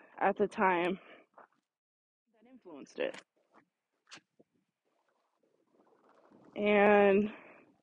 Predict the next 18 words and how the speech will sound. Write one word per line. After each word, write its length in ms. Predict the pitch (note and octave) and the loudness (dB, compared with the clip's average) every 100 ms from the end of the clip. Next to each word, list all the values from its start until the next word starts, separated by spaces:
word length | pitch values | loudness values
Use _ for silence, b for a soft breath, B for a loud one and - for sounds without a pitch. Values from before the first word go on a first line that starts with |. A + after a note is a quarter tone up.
| _ _ b b b b - | _ _ b b b b 0
so 360 | A3 A3 A3 | 8 10 10
that 220 | G3+ G#3+ B3+ | 10 10 8
was 160 | E4 | 6
one 240 | C#4+ C#4+ D4+ | 4 4 6
option. 420 | A3 G#3+ B3 A3 | 6 6 2 0
And 180 | A3+ A#3 | 2 2
then 120 | B3 | 2
the 160 | A#3+ | 4
other 220 | D#4+ E4+ C#4 | 4 6 6
option 480 | A#3 - A#3 G#3 | 6 4 -2 2
was 460 | G3+ G3+ G3+ G3+ F#3 - - _ _ _ _ _ _ _ _ _ _ _ _ _ _ _ _ | 6 8 8 4 0 -12 -20 _ _ _ _ _ _ _ _ _ _ _ _ _ _ _ _
we 120 | A#3 | -2
can 160 | B3+ A3+ | 0 -2
swallow 420 | - G#3+ A3 A#3 | 4 6 8 8
our 140 | B3 | 6
fucking 440 | C4 C4+ C#4 C#4+ C4+ | 4 2 2 2 4
pride 420 | A#3 A3 B3+ B3+ | 8 10 10 6
and 200 | G#3+ G#3+ | 2 -2